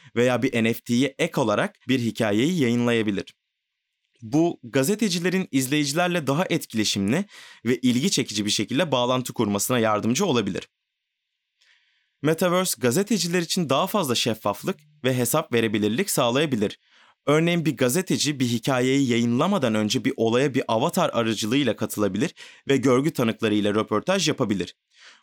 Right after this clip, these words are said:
Bu, gazetecilerin hikayelerini daha güvenilir bir şekilde oluşturmalarına yardımcı olabilir.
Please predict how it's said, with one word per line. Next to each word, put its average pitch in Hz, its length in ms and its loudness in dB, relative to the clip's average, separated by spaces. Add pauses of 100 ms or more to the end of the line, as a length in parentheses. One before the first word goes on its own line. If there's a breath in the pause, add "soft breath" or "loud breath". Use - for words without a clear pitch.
Bu, 156 320 2
gazetecilerin 156 760 0
hikayelerini 127 800 -2
daha 127 200 0
güvenilir 120 560 0
bir 127 40 -2
şekilde 104 360 -2
oluşturmalarına 101 680 0
yardımcı 104 520 0
olabilir. 104 500 -2